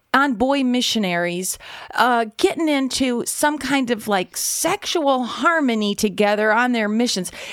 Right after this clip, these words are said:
It is an abomination. And I never thought about, if you think about it in terms of the bathroom debate, I've always been on the side of there should be a boy's bathroom and a girl's bathroom.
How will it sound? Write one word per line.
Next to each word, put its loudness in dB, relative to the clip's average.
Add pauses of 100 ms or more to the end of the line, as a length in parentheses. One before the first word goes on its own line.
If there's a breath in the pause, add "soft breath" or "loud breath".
It 2 (100)
is 0
an 4
abomination. 2
And 2
I 0
never 0
thought 0
about, 0 (320 loud breath)
if 0
you 4
think 0
about 4
it 0
in -2
terms 0
of 0
the 2
bathroom 2
debate, 0
I've 2
always 2
been 2
on 0
the -4
side 0
of -4
there 2
should -2
be 0
a 0
boy's 2
bathroom 0
and 2
a 2
girl's 0
bathroom. -2